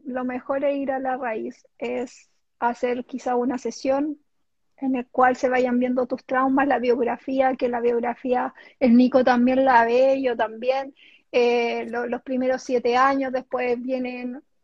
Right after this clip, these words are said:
otra secuencia y todo eso, pero la biografía del niño interior herido es como nuestros primeros igual años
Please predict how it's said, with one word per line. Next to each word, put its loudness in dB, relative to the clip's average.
otra -2
secuencia -4
y -6
todo 0
eso, 0
pero 0
la 2
biografía 0
del -2
niño -2
interior 0
herido 2
es 0
como -4
nuestros -2
primeros 0
igual -2
años -2